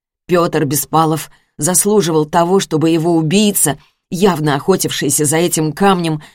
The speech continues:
остался ни с чем, а значит, класть его на старое место нельзя. Ещё немного подумав,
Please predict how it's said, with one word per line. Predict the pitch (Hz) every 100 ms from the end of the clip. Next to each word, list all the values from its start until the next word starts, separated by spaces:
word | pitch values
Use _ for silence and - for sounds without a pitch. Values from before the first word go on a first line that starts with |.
| _ _ -
остался | 196 - 208 185 - 180
ни | 180
с | 165
чем, | - 226 185 139 - _ _ _ _
а | 151
значит, | 143 170 180 156
класть | 180 180 185 -
его | 185
на | 185
старое | 185 - 175 165 156
место | 156 175 - 185 175 - _ -
нельзя. | 170 165 143 180 147 _ _ _ _ _ _ _ _
Ещё | 170 180 208
немного | 196 190 190 170
подумав, | 180 185 226 170